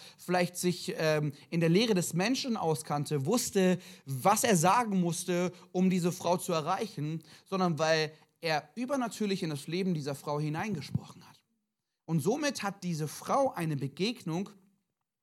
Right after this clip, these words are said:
mit dem Me-, mit dem Himmel gehabt und wurde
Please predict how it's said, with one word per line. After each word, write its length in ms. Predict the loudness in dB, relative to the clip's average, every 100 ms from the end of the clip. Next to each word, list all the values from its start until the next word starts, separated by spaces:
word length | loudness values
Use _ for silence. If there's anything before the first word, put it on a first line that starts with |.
| -8
mit 260 | -2 -2 0
dem 200 | 2 2
Me-, 180 | 0 -2
mit 180 | -4 -4
dem 80 | -4
Himmel 320 | -2 0 -2
gehabt 420 | -4 -6 -8 -12 -20 _ _
und 260 | -4 -4 -2
wurde 460 | -2 0 0 0